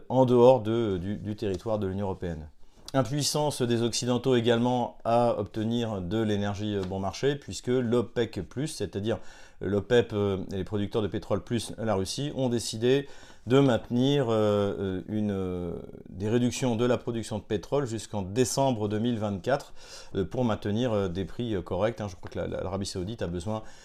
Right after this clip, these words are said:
euh, pour ses grands projets de développement, euh, d'un pétrole à, à quatre-vingts dollars. Donc, euh, tout le monde semblait d'accord pour, euh, réduire la production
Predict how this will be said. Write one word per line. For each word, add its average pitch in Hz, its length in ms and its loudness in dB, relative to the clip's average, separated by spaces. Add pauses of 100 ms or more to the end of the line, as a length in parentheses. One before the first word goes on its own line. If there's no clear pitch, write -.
(200)
euh, 87 160 -2
pour 107 280 -6
ses 110 140 -2
grands 107 200 2
projets 107 340 0
de 107 60 -6
développement, 98 880 0
euh, 98 120 -2
d'un 101 300 0
pétrole 110 580 -2
à, 90 480 0
à 85 80 -4
quatre-vingts 104 400 -4
dollars. 107 500 0
Donc, 107 280 -8
euh, 92 60 -8
tout 104 120 -10
le 101 60 -6
monde 110 140 -6
semblait 98 260 -6
d'accord 92 460 -4
pour, 123 220 -4 (460)
euh, 101 80 0
réduire 127 280 6
la 117 100 8
production 127 600 -2